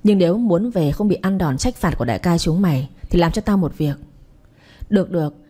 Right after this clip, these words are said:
anh cứ giao phó." "Thái độ tốt tao cho về trước, chỉ thị sẽ gửi tới sau." "Vâng, vâng, cảm ơn anh." Tuấn Anh không thèm nhiều lời nữa mà vẫy tay tiễn khách.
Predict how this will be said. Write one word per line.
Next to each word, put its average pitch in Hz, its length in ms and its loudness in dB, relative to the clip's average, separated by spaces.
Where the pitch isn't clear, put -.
anh 190 300 0
cứ 240 100 0
giao 202 180 2
phó." 190 360 -4
"Thái 202 120 4
độ 202 120 4
tốt 240 280 0
tao 180 100 0
cho 180 160 -2
về 135 160 -2
trước, 202 300 -4
chỉ 185 180 2
thị 196 180 2
sẽ - 140 -6
gửi 170 180 -2
tới 160 160 -4
sau." 175 340 -4
"Vâng, 208 220 2
vâng, 202 200 -2
cảm 170 180 0
ơn 190 100 2
anh." 196 220 0
Tuấn 185 140 2
Anh 185 240 -2
không 196 220 -4
thèm 143 280 -2
nhiều 147 180 2
lời 139 200 0
nữa 151 320 -2
mà 160 100 0
vẫy 156 180 0
tay 175 200 2
tiễn 185 220 0
khách. 247 240 -2